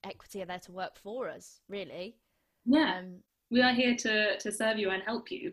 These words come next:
Speaker 2: So always get in touch and always tell us what you're thinking, 'cause we wanna know.
Speaker 1: And where can we get in touch? We'll, we'll definitely write,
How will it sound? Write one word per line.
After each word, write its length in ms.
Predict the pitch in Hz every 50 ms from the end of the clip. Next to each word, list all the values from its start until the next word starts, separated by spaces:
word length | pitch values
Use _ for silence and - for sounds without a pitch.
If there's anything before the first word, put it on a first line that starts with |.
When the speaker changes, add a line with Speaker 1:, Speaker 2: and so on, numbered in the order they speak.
| - - - _ _
Speaker 2:
So 340 | - - 214 214 220 214 208
always 320 | - 247 262 285 294 247
get 140 | - - -
in 100 | - -
touch 340 | - - - - - - -
and 100 | 220 -
always 300 | - 240 302 392 - -
tell 120 | - 269
us 100 | 285 277
what 120 | - 302 -
you're 100 | 269 -
thinking, 420 | 311 349 392 - - - - - -
'cause 340 | - 208 - - - - -
we 120 | 208 226 240
wanna 200 | 240 254 277 277
know. 160 | 285 311 285 - _ _ _ _ _ - - _ _
Speaker 1:
And 120 | 226 233 240
where 220 | 254 277 302 294
can 240 | - - 311 277 254
we 100 | 233 208
get 160 | - - -
in 80 | 196 202
touch? 540 | - 190 - - - _ - - - - _ _
We'll, 240 | 208 220 214 208 202
we'll 200 | - 220 214 214
definitely 500 | 208 - - - - 226 214 - 208 214
write, 260 | 202 208 202 196 -